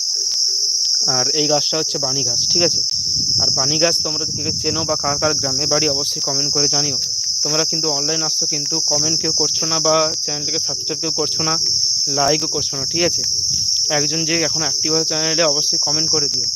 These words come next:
ভাই, কমেন্ট করে দিও প্লিজ। লং ভিডিওতে তোমরা সাপোর্ট করবে না, সেই জন্য আমি লাইভ চালাচ্ছি, লাইভের মাধ্যমে,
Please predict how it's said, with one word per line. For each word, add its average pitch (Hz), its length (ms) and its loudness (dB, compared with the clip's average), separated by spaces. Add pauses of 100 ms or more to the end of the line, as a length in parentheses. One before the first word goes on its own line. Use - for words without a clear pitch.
(140)
ভাই, 143 180 -2
কমেন্ট 143 300 0
করে 156 180 0
দিও 151 140 0
প্লিজ। 160 340 0 (4000)
লং 151 200 2
ভিডিওতে 165 480 0
তোমরা 151 200 0
সাপোর্ট 151 360 0
করবে 147 280 0
না, 160 180 0
সেই 151 240 -2
জন্য 156 240 0
আমি 147 640 0
লাইভ 139 280 0
চালাচ্ছি, 156 440 0
লাইভের 143 280 0
মাধ্যমে, 151 440 -2